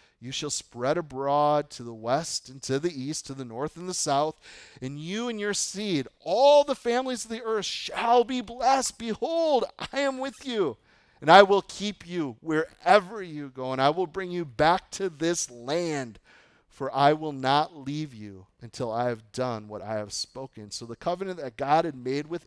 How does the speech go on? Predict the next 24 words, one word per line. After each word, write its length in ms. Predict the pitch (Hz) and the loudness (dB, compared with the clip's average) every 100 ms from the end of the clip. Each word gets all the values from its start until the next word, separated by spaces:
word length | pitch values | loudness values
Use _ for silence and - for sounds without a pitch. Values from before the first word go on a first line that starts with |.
| - | -6
Abraham 680 | 147 147 143 127 110 107 110 _ - _ | -6 -6 -8 -8 -8 -10 -14 _ -20 _
concerning 460 | 127 - 139 151 | -14 -10 -8 -6
the 60 | 160 | -6
promised 520 | - 143 147 160 - | -6 -4 -2 -2 -4
land 480 | 139 147 151 147 143 - _ - | -2 -2 -2 -2 -8 -16 _ 0
of 220 | 147 165 208 | 2 2 0
Israel 640 | 160 131 117 120 120 117 - - _ _ | -2 -2 -6 -6 -4 -6 -12 -20 _ _
was 200 | 131 120 | -10 -8
dependent 800 | - 127 - - 180 165 139 120 | -8 -10 -12 -8 -6 -2 -4 -4
solely 920 | - - - - 170 175 175 139 127 | -6 -6 -8 -10 -10 -8 -4 -4 -4
upon 760 | 127 117 - 143 135 139 131 120 _ _ _ _ _ | -6 -12 -16 -12 -8 -8 -10 -16 _ _ _ _ _
God. 460 | - - 165 117 - _ _ _ _ _ _ _ _ - | -16 -12 -12 -14 -18 _ _ _ _ _ _ _ _ -14
Do 80 | 147 | -4
you 40 | |
guys 240 | 190 202 | 0 0
see 680 | - - - - 190 196 135 | -2 -8 -8 -8 -6 -4 -6
what 200 | 127 131 | -8 -10
God 280 | - 147 156 | -2 0 0
is 100 | 156 | -4
declaring? 560 | - 147 165 175 139 120 | -10 -14 -10 -10 -8 -8
It 80 | |
is 240 | 117 117 - | -8 -8 -10
his 400 | 160 170 190 - | -4 -2 -2 -6
deal. 680 | - - 160 220 160 95 | -12 -14 -6 0 0 -2